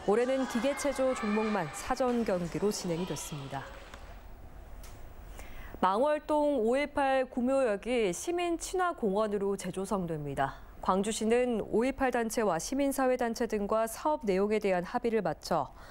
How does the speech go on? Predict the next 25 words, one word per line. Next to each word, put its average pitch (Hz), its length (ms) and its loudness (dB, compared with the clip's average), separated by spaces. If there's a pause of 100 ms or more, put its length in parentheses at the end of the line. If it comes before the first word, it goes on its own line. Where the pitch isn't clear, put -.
(260)
오일팔 247 540 4
구묘역 233 580 2
시민 285 400 0
친화 285 260 0
공원 214 420 0
조성 214 300 0
사업을 190 420 2
본격적으로 190 720 0
추진한다고 208 720 0
밝혔습니다. 143 840 -2 (800)
또 170 100 4
국립 240 320 4
오일팔 254 380 2
민주묘지와 233 640 2
연결하는 220 680 2
지하 226 240 0
차도를 262 400 0
신설하고 175 720 0 (420)
통합관리동 247 760 2
위치를 208 380 0
조정해 185 580 0
진출입 226 540 0
동선을 202 480 2
개선하기로 180 680 -2
했습니다. 135 560 -6